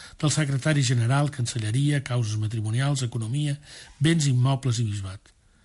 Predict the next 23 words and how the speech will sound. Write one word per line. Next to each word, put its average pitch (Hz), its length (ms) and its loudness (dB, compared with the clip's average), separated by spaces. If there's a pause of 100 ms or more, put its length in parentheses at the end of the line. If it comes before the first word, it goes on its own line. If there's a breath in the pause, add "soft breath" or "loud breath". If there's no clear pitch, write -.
(560 loud breath)
Confio 151 480 4
que 175 120 -2
aquestes 131 480 -2
normes 165 440 2
ens 147 200 2
ajudin 165 500 2 (340 loud breath)
a 147 160 2
tots 180 240 2
a 180 80 4
mantenir 175 600 2 (760 soft breath)
la 151 240 4
intensitat 147 800 2
de 151 100 2
la 135 140 4
nostra 143 320 2
vida 127 180 2
cristiana 165 640 0
amb 160 140 2
la 127 100 2
pregària 160 560 2 (800 loud breath)
i 170 120 6
l'oferiment 160 520 4
d'obres. 120 500 0